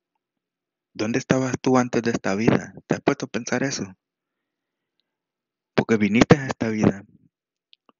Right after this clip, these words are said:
para aprender algo que no pudiste aprender en la vida pasada. Por eso estás aquí.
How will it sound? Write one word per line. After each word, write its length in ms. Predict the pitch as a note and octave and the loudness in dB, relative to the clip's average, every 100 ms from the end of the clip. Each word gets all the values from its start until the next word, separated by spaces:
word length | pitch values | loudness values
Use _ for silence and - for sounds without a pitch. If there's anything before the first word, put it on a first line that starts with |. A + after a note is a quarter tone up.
| _ - | _ -8
para 220 | G#2 G2 | -6 -6
aprender 520 | - G2 F#2 G#2+ G#2+ | -6 -6 -2 0 2
algo 260 | G#2 A2 G#2 | 0 -2 -4
que 140 | - | -6
no 140 | G2 G2+ | -8 -4
pudiste 640 | - G2 G#2+ - G#2 F2+ F2 - | -4 -4 -6 -6 -6 -6 -10 -10
aprender 760 | F2+ F2+ - F#2+ F#2 G#2+ G2+ - - _ _ _ _ _ _ _ _ - | -10 -6 -6 -6 -4 -4 -4 -10 -20 _ _ _ _ _ _ _ _ -12
en 160 | G2 | -10
la 100 | G2+ | -8
vida 240 | F#2+ G2 F#2+ | -8 -8 -10
pasada. 560 | G2 - A2+ A#2+ G2+ - _ _ _ _ _ _ _ _ _ _ _ _ - | -12 -12 -10 -8 -12 -18 _ _ _ _ _ _ _ _ _ _ _ _ -6
Por 160 | F#2+ | -4
eso 140 | A2 A2 | -2 -4
estás 260 | - F2 | -4 -6
aquí. 320 | F2+ - D#2+ | -8 -12 -14